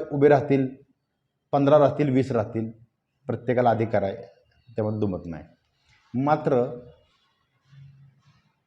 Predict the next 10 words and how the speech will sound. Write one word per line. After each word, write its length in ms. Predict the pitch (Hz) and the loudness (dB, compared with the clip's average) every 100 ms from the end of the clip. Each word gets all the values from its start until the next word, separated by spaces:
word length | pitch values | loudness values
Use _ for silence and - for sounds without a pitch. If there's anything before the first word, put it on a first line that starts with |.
| _ - | _ -4
माजी 400 | 127 135 127 185 | 2 4 4 4
मुख्यमंत्री 600 | 160 - 151 123 123 135 | 2 2 0 0 -2 -4
पृथ्वीराज 480 | - 113 127 127 | -6 -8 -2 -2
चव्हाण 360 | 123 113 101 95 - - _ - - | 0 -4 -4 -6 -12 -20 _ -20 -8
यांच्याबद्दल 840 | 113 131 131 180 139 113 92 104 104 - _ _ - | 0 0 2 2 4 2 0 -4 -6 -16 _ _ -6
आणि 260 | 151 202 196 - - | -2 -2 -6 -12 -8
डॉक्टर 260 | 139 139 185 | -8 -2 0
अतुल 260 | 165 202 | 2 4
भोसले 320 | 185 160 165 160 | 4 2 2 0
यांच्याबद्दलसुद्धा 1000 | 151 185 170 139 131 120 113 90 92 | 2 2 4 4 2 0 -2 -6 -6